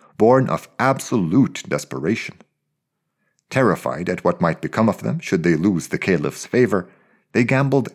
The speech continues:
everything on the relationship they had built with his son. That they would casually replace him only six months later for no good reason does not sound realistic to me in the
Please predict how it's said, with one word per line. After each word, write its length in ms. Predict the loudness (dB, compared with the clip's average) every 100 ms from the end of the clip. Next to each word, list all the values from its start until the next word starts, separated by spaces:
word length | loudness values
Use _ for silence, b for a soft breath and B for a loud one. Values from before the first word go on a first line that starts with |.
| -4
everything 500 | -2 -2 -2 -6 -6
on 160 | -2 0
the 100 | 2
relationship 760 | 2 2 2 0 -2 -4 0
they 100 | 0
had 200 | 0 0
built 300 | 0 -2 -6
with 120 | -8
his 160 | -6 -10
son. 360 | -4 -2 -2 -8 _ _ _ _ _ _ _ _ _ _ _ _ _
That 160 | -4 2
they 100 | 4
would 160 | 4
casually 440 | 0 -2 0 0 0
replace 460 | -4 0 2 2
him 140 | 2 0
only 220 | 2 2
six 280 | 0 -4 0
months 320 | 0 -2 -2
later 360 | 0 2 0 0
for 180 | 2
no 180 | 2 2
good 160 | 0 0
reason 400 | 2 2 0 -4 b b b
does 160 | 0
not 260 | 2 2 0
sound 360 | 0 2 2
realistic 560 | 4 2 2 -2 -4 -4
to 120 | -4
me 220 | -4 -6 -6
in 160 | -6
the 160 | -6 -8